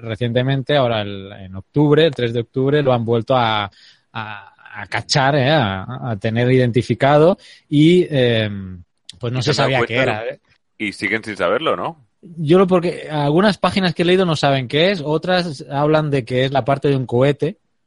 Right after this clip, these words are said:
Speaker 2: Mm,
Speaker 1: que
Speaker 2: pero no están seguros.
Speaker 1: No están seguros, pero bueno, la co-, que es basura espacial, seguro. No es ninguna magufada, <laughs> porque ya he leído un montón de cosas por ahí,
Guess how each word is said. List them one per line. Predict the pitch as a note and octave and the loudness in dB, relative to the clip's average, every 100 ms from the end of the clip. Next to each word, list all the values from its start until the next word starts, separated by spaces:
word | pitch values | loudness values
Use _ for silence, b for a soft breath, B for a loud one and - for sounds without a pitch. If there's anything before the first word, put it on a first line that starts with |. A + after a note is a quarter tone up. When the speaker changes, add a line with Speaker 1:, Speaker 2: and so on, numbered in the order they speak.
| - | -18
Speaker 2:
Mm, | G#2+ | -16
Speaker 1:
que | A2 A2+ G#2+ | -8 -6 -2
Speaker 2:
pero | G#2+ A2 | 0 0
no | |
están | C#3+ D#3 C#3 | -2 -2 -4
seguros. | G#2+ F#2+ G#2+ E2+ - - _ - | -6 -4 -4 -6 -10 -20 _ -14
Speaker 1:
No | D#3 C#3+ | -6 -2
están | D3+ D#3 | 0 0
seguros, | C#3 A2+ G#2+ G#2+ G2 | 0 -2 -4 -6 -8
pero | - A#2+ | -2 0
bueno, | B2 C3 G#2+ B B - | 2 2 -2 B B -2
la | C3+ | 0
co-, | C#3+ | 0
que | - E3 | 2 0
es | F#3 | 2
basura | F#3+ - F3 | 0 2 0
espacial, | D3+ D3 - D#3 F#3 A#3 | 2 0 0 2 2 -2
seguro. | - A2+ G#2+ B2 F#2+ F#2+ _ _ _ | -8 -6 -2 -4 -4 -12 _ _ _
No | - C#3+ D#3+ | -8 -2 2
es | E3 F3+ - - - | 2 0 -4 -12 -10
ninguna | C3+ C3+ C3 C#3+ D#3 D3+ | -6 -4 -4 -2 -2 -2
magufada, | C#3+ B2+ A#2+ - C3 D3 | -2 -4 -4 -2 0 0
<laughs> | G#2+ | 2
porque | D#3+ B2+ B2 C3 | 0 0 -4 -4
ya | D3 B2+ C#3 | -4 0 0
he | |
leído | C3 C3+ | 0 0
un | C3+ | -2
montón | A#2+ A2 A#2 | -4 -4 -4
de | C3 | -4
cosas | B2+ C3+ | -4 -6
por | B2+ A#2 A2 | -8 -10 -8
ahí, | G2+ D3+ | -6 -8